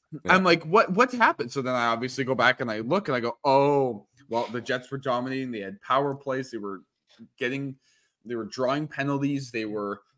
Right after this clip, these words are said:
Speaker 2: all over Arizona." And I just think that it, it, they, they, again,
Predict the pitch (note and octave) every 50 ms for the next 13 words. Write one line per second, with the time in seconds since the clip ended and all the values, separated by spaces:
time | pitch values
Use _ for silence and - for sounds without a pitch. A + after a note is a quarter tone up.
0 | _ _ - C3 C#3+ D3 D3+ E3 D#3+ E3 - - B2 A#2+ A#2+ A2 A#2 A2 G#2+ -
1 | - - G#2+ G#2 G#2 G#2 G2+ - F#2 F#2 F#2 F#2 F2 D2 B1+ F#2+ G2+ G2+ G#2 A2
2 | A#2 A#2 G#2+ - - A#2 A#2 - - A2 G2 - _ _ _ _ _ _ _ _
3 | _ _ _ - A2+ A2+ A2+ - - A#2 A2+ G#2+ A2+ A#2 A2 A2 - A#2 A#2 A#2+
4 | A#2 B2+ C3 G2 - - - A2+ A#2+ C3 A#2 G2+ E2